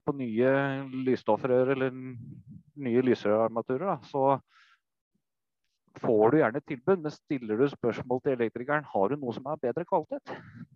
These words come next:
Hva koster det? Hva er forventet levetid?» Stiller man seg litt kritisk til hva man får? Det er jeg litt opptatt av at, eh, som gårdbruker så handler det litt om totaløkonomien, da. Betaler du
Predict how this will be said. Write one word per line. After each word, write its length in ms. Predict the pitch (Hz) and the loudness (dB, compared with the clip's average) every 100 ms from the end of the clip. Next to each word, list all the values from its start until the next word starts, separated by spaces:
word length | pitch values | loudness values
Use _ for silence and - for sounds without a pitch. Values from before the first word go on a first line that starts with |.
| _ | _
Hva 80 | 147 | -2
koster 400 | 180 143 - 185 | 0 0 -2 -6
det? 80 | 254 - - - _ _ _ _ _ _ _ _ | -6 -12 -18 -20 _ _ _ _ _ _ _ _
Hva 240 | 143 160 147 | -6 0 2
er 80 | |
forventet 480 | 175 127 117 - 160 | 2 0 -2 -6 -4
levetid?» 480 | 147 113 113 202 190 - _ - - _ _ | -2 -4 -4 -6 -8 -14 _ -20 -20 _ _
Stiller 400 | - 156 127 110 | -8 -4 0 2
man 140 | 113 113 | 2 0
seg 140 | 147 | -4
litt 100 | 123 | -6
kritisk 480 | 120 104 - 123 - | -6 -4 -2 -4 0
til 80 | 135 | 2
hva 140 | 107 | 2
man 140 | 131 156 | 2 -2
får? 240 | - 214 - - - - - - _ _ _ _ _ _ _ _ _ _ _ 127 | 2 2 0 -8 -10 -10 -14 -20 _ _ _ _ _ _ _ _ _ _ _ 0
Det 80 | 165 | 2
er 280 | 160 131 123 | 4 4 2
jeg 280 | 135 135 117 139 | 0 -6 -6 -2
litt 120 | 127 | 0
opptatt 280 | 104 117 117 | 0 2 2
av 80 | 127 | 0
at, 220 | _ 139 | _ 2
eh, 220 | 127 123 120 | 4 4 2
som 160 | 135 | 2
gårdbruker 460 | 139 104 101 98 135 | 6 6 4 -2 -2
så 80 | 143 | -4
handler 240 | 113 127 | -2 0
det 100 | 113 117 | 0 -2
litt 200 | - 117 | -6 -8
om 80 | 127 | -2
totaløkonomien, 1300 | - - - 95 87 98 - - - 123 127 131 175 185 | -2 -2 -4 -2 -2 -4 -8 -8 -8 -6 -6 -10 -14 -14
da. 80 | - - - - - _ _ _ _ _ _ _ _ _ 175 139 _ _ _ _ _ | -12 -12 -12 -14 -18 _ _ _ _ _ _ _ _ _ -20 -20 _ _ _ _ _
Betaler 480 | 151 - 123 131 | 0 6 8 8
du 20 | 156 | 6